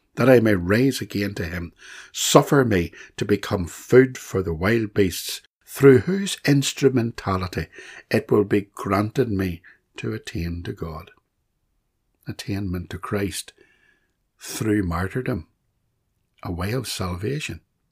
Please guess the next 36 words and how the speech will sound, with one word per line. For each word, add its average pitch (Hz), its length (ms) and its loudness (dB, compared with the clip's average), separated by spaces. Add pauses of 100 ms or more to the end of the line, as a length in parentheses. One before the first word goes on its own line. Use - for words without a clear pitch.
(760)
Strange 104 480 -8
doctrine. - 380 -10 (1300)
And 95 100 -4
then 117 140 -2
there's 214 240 -2
what 139 120 2
we 117 60 0
call 104 220 0
the 104 100 -4
bait 92 280 -4
and 85 80 -4
hook - 200 -10
theory. 82 360 -10 (580)
Now, 104 80 -2
this 160 260 -2
one 202 140 -2
is 185 120 -2
for 127 140 2
those 110 300 6
who 113 80 -2
enjoy 101 400 0
reading 104 380 0
and 87 160 -2
learning 101 420 0 (320)
about 104 300 4
the 101 100 4
theories, 113 640 2
the 95 80 -2
various 110 480 0
theories 107 480 0
of 95 120 -4
the 92 100 0
atonement 104 600 -2 (460)
that 104 160 0
have 101 240 -2
been 95 320 0